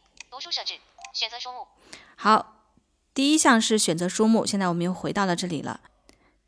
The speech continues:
Speaker 2: 下面我们来逐一的看一下听书里面的每一项菜单的功能。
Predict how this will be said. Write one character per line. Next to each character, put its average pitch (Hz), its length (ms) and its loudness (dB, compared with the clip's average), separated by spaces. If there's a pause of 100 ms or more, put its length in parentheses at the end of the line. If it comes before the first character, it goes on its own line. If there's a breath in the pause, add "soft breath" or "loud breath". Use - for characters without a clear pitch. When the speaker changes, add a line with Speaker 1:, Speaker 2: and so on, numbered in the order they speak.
(240)
Speaker 2:
下 311 220 4
面 277 300 8
我 196 100 -2
们 190 120 -2
来 202 140 0
逐 196 300 -2
一 277 140 4
的 254 120 2
看 214 240 -2
一 180 60 -2
下 180 320 -4
听 247 260 4
书 240 260 2
里 196 120 0
面 180 220 0
的 170 340 -4 (180)
每 175 140 -4
一 185 120 -6
项 220 220 2
菜 226 180 -2
单 220 160 4
的 214 80 2
功 254 220 4
能。 165 220 2